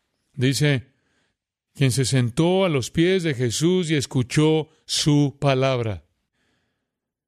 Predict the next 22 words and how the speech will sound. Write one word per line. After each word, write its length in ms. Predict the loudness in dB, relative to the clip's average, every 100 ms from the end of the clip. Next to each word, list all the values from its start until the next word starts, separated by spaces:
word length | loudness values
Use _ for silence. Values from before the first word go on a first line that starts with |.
| _ _ _
Si 140 | -2
hay 140 | 0 2
algo 240 | 0 0
con 160 | 0 0
lo 60 |
que 100 | 0
deban 160 | -2 -2
comprometerse 640 | -4 -4 -4 -2 -2 0
al 80 | 0
comenzar 640 | 0 0 2 2 2 -2 _
un 140 | -2 0
año 200 | 2 2
nuevo, 400 | 2 0 -4 -10 _ _ _
es 200 | -4 0
a 80 | 0
no 320 | 2 0 0
pasar 400 | 0 0 0 0
un 100 | 0
solo 340 | 0 0 0 0
día 440 | 2 2 0 -4 _ _ _
sin 300 | -6 0 0
que 400 | 0 -4 -4 -6